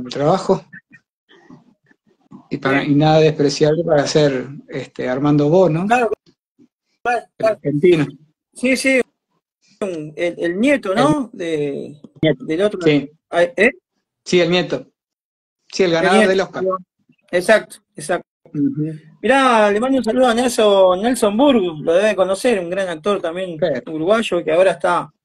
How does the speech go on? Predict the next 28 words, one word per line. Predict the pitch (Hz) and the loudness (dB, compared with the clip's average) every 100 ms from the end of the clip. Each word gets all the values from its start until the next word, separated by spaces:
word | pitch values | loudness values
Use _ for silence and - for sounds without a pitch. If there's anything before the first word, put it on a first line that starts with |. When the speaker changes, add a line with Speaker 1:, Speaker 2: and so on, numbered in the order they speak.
| _ _ _ | _ _ _
Speaker 2:
está | - 170 208 214 208 196 185 180 170 - | -8 -2 2 4 4 4 2 0 -2 -6
en | - 165 160 160 160 160 156 143 - _ | -6 -4 -4 -4 -8 -12 -14 -14 -16 _
la | 143 | -10
pantalla | 165 165 202 202 | -10 -2 -2 0
B | 170 | 0
T | 165 202 | 2 2
V | 240 | 2
con | 190 | 0
el | 175 | 2
carnaval, | 170 175 254 247 | 2 2 2 2
que | 180 | 0
seguramente | - 202 208 226 202 | -2 0 0 -2 0
ahora | 185 214 185 175 | 2 4 2 0
en | 180 | -4
un | 185 | -2
rato | 233 240 190 | 0 2 2
arranca, | 220 240 175 | 2 2 0
así | 160 196 | -4 -4
que | 185 | -6
le | 170 | -4
mando | 208 190 | -6 -6
un | |
saludo, | 156 170 214 | -4 2 2
Speaker 1:
Sí. | 170 | 2
Speaker 2:
está | 151 170 | -2 -6
por | 160 | -4
ahí | 170 | -4
prendido. | 185 160 185 180 | -4 -8 -4 -6